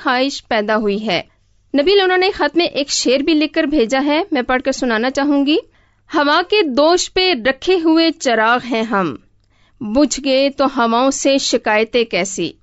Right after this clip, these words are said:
اسی شعر کے ساتھ اجازت چاہوں گا۔ آپ سب کے لیے بہت سی دعائیں۔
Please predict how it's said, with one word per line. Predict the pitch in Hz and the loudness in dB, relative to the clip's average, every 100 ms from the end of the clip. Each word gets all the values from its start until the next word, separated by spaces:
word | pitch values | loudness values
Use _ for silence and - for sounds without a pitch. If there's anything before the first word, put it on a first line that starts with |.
| _ _ _ _ | _ _ _ _
اسی | - 392 427 415 | -4 -2 2 2
شعر | 392 392 381 | 2 0 0
کے | 392 | 0
ساتھ | 370 370 - | 0 0 -2
اجازت | 262 233 233 311 339 | -4 0 0 0 0
چاہوں | 349 359 349 | 0 2 2
گا۔ | 349 359 392 - | 4 2 -2 -2
آپ | 233 262 | -2 -2
سب | - 330 311 | -2 -4 -2
کے | 330 | -2
لیے | 302 320 330 | 0 0 0
بہت | 214 240 285 | -2 -2 0
سی | 285 294 | 0 -2
دعائیں۔ | 233 226 208 185 131 | 0 0 2 0 -4